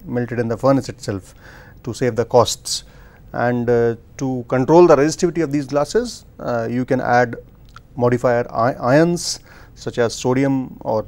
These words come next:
potassium or lithium, and as well as the alkali earth ions, and depending upon the size of and type of ion, there will be a certain increase or decrease in the,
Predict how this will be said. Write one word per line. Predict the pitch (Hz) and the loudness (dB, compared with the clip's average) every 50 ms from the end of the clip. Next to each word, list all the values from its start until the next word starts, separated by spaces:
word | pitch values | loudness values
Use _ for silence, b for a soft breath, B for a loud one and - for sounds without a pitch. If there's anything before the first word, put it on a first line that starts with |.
| - - - | -10 -12 -10
potassium | 117 113 131 120 - - 123 110 | -4 -2 -2 -2 -2 -4 -4 -4
or | 107 | -4
lithium, | 104 110 139 135 - - 151 147 143 143 139 143 b b b b b b b b - - | -4 -4 -4 -4 -2 -2 0 0 0 0 -2 -6 b b b b b b b b -8 -4
and | 113 113 113 113 113 - - - - - - | -4 -2 -2 -4 -6 -10 -12 -16 -18 -14 -10
as | - 127 113 | -8 -6 -4
well | 113 117 120 | -2 0 0
as | 117 107 101 - - - b b b b b b - - | 0 0 -4 -10 -14 -16 b b b b b b -14 -10
the | 117 104 107 104 101 - - | -4 0 0 0 0 -2 -4
alkali | 123 120 110 - 127 123 117 | -4 -4 -2 -2 -2 2 4
earth | 127 156 - - 151 | 4 4 4 2 0
ions, | 151 147 143 143 147 147 - - - b b b b b b b | 2 2 2 0 0 -2 -4 -8 -16 b b b b b b b
and | 120 120 | -6 -2
depending | 120 135 180 214 220 220 208 190 | 2 6 6 6 6 6 4 2
upon | 175 - 151 143 | 2 2 0 -2
the | 135 127 | -2 -4
size | - - 156 170 208 190 | -4 2 2 4 4 6
of | 185 175 175 - - - | 4 4 4 2 -8 -8
and | 147 131 123 - | -6 -6 -2 4
type | - 160 180 175 - | 6 8 8 8 6
of | 156 - - | 2 0 0
ion, | 120 117 117 131 143 | -4 -4 -4 -4 -4
there | 131 127 120 | -2 -4 -4
will | 117 | -2
be | 123 135 143 | -4 -4 -4
a | 135 | -4
certain | - - 139 131 139 131 | -2 -2 -2 -2 -2 -4
increase | 127 123 123 117 139 151 160 151 | -4 -4 -4 -2 0 2 2 2
or | 143 | 2
decrease | 120 131 - - 135 131 113 | 0 0 -4 -4 -4 -4 -4
in | 110 113 113 | -4 -6 -6
the, | 139 190 208 | -6 -8 -8